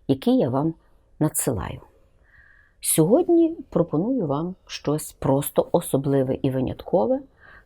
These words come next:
тому що ми з вами вступили у ювілейний рік геніальної української жінки, однієї з найпотужніших жінок-націоналісток у нашому суспільно-політичному просторі, Олени Пчілки.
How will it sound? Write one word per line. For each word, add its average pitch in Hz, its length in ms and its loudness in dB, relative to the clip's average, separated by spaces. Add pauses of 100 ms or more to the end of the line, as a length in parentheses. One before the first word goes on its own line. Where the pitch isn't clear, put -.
тому 175 200 2
що 160 200 0
ми 147 160 2
з 139 100 -10
вами 202 360 -2 (420)
вступили 196 720 0
у 147 260 2
ювілейний 139 680 2
рік - 440 -6
геніальної 139 640 2
української 123 640 -6
жінки, 226 560 -2 (640)
однієї 160 440 4
з 147 60 -6
найпотужніших 139 920 0
жінок-націоналісток 127 1400 -2 (100)
у 180 100 -2
нашому 190 440 -4
суспільно-політичному 175 1080 -2
просторі, 156 600 -4 (640)
Олени 139 340 0
Пчілки. - 640 -10